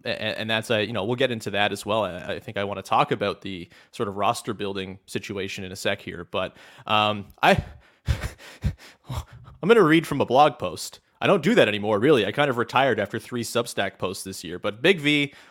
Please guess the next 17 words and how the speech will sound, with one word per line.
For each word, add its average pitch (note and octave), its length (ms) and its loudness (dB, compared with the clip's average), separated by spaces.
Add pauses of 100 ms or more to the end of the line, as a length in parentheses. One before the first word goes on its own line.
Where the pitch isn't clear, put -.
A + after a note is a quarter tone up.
(100)
in C#3+ 60 -6
the B2 80 -2
spirit G3 380 2
of E3 160 4
just D3+ 240 2
acknowledging C3+ 560 2
things C3+ 320 -4
we C#3+ 40 -4
were B2 120 2
wrong A2+ 320 2
about, C#2+ 400 -8 (720)
I F3+ 160 6
was, C3 240 6
like, A2 240 2
out C#3 140 8
of C3 100 2
control A2+ 760 0